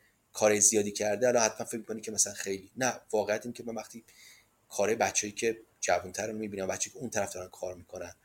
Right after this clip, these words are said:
می‌بینم، احساس می‌کنم که چقدر عقبم و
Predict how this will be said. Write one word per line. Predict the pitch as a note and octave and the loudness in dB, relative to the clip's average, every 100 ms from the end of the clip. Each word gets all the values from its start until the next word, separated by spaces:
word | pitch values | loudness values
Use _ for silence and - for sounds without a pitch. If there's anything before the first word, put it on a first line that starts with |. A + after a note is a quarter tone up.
| - - - _ _ _ | -20 -20 -20 _ _ _
می‌بینم، | G2 G#2 G#2 G#2+ A2+ B2+ B2+ - _ - - - _ - | -8 -8 -4 4 6 6 4 -4 _ -16 -14 -16 _ -6
احساس | - A2+ B2 | -2 -2 -2
می‌کنم | A2+ A#2 | -6 -6
که | - B2 _ _ | -8 -16 _ _
چقدر | - - G#2 A#2 A2+ | -2 -2 2 2 2
عقبم | G2 F2+ A2+ A2+ E2 | -2 2 2 2 -2
و | F2 E2+ | -8 -10